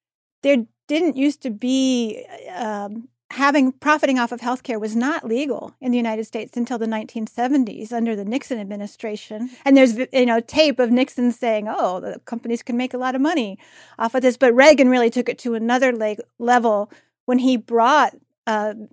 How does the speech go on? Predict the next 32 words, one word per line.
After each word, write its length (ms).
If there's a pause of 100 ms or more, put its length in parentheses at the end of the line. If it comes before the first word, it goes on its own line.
(160)
investment 640
firms 340
into 240
the 100
Department 380
of 80
Health 220
and 120
Human 220
Services 560
and 160
trained 440
them 280
on 140
how 240
to 80
take 260
over 220
healthcare, 580 (380)
what 120
they 120
called 240
a 80
fer-, 360
a 60
fertile 320
field 460 (420)
for 100
making 360
profits. 500
And 200
so 500